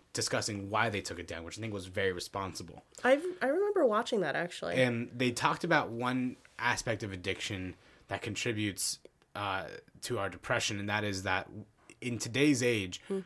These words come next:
Speaker 1: one trend that they're picking up on,
Speaker 2: Mm.
Speaker 1: and again, this is only supporting one, um, one perspective,
Speaker 2: Mm-hmm.
Speaker 1: not all the perspectives that come with depression.
Speaker 2: Yeah.
Speaker 1: But that we are trading personal experiences for space, for literal real estate.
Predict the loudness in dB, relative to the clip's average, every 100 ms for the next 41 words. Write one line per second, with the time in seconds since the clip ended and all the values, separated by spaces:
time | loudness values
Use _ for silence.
0 | _ -2 0 0 0 0 0 -2 -4 -4
1 | -6 -2 0 2 2 2 0 -4 -6 -6
2 | -6 -8 -4 0 0 2 4 6 4 -2
3 | -2 0 2 4 2 2 2 2 2 -4
4 | -4 0 2 2 0 -4 -12 _ _ 2
5 | 4 4 0 -8 -6 0 2 2 -2 0
6 | -4 -4 -12 -16 -4 0 2 2 -2 -2
7 | -4 -4 -6 -6 -6 -6 -6 -6 -6 -6
8 | -10 -8 -8 -6 -10 -6 -4 -4 -6 _
9 | 4 6 4 0 _ -6 -4 0 2 0
10 | 0 4 6 6 4 -2 -6 _ _ 0
11 | 2 2 4 4 4 2 -4 _ -10 -4
12 | -2 0 2 2 2 2 0 -4 -4 -2
13 | -2 -2 -2 -4 -4 -2 0 2 4 4
14 | 4 2 0 0 -2 -6 -16